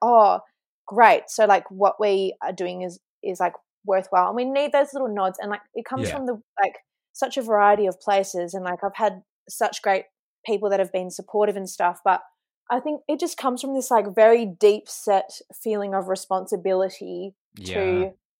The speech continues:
Speaker 1: especially with Kalgoorlie, I feel like I really don't wanna, if I ever get a job, um, you know, well, when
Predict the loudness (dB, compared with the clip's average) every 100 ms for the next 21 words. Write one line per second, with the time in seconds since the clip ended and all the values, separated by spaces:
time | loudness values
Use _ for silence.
0 | _ -12 -12 -2 -2 -2 0 0 0 -4
1 | -6 -4 -4 -2 -2 -2 -2 0 2 2
2 | 0 -2 -2 -2 -6 -6 -6 0 2 2
3 | 0 -2 -2 -6 -10 -10 _ _ _ -8
4 | -2 0 0 -2 -2 -2 0 0 0 -2
5 | _ _ -6 -6 -6 -10 -12 -16 -18 -18
6 | _ -12 -10 -6 -2 0 0 0 -2 -6
7 | -10